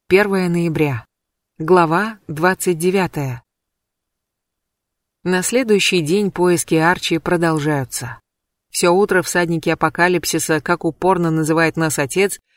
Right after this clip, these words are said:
объезжают пляжи, высматривая засыпанные песком останки или торчащий из-за камня маленький ботинок.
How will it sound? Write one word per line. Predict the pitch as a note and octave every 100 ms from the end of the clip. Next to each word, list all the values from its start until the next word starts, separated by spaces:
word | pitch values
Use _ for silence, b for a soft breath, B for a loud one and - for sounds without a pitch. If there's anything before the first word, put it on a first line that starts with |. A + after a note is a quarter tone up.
| _ -
объезжают | F3+ F3+ F3 D#3+ F#3+ E3 -
пляжи, | D3+ F#3 G3 E3 E3 C3
высматривая | - E3+ E3+ E3+ E3 D#3 D#3+ D#3
засыпанные | D3+ D#3 - D#3 D#3 D3+ D3
песком | D#3+ - E3+ D3+
останки | C#3+ F3 F#3+ F3+ D#3
или | D3+ D3+
торчащий | D#3 D3 - F3+ - D#3+ D3+
из-за | C#3+ D3+
камня | C#3 E3 F3 D#3+
маленький | D3 D3 D3 D3 D#3
ботинок. | D#3+ D#3+ - C#3 B2 -